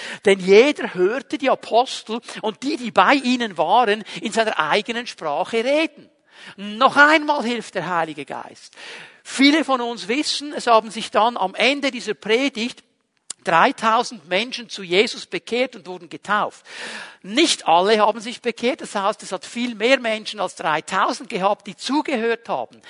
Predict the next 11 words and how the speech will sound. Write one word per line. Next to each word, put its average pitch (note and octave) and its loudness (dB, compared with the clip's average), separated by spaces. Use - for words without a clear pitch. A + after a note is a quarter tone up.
Wie C#4+ 2
konnten A#3+ -2
die A#3 -4
alle A#3+ 4
klar G#3+ -2
hören, B3 0
was G3 -2
die G3 -4
Apostel F#3+ -4
gesagt F3 -10
haben? G#3 -10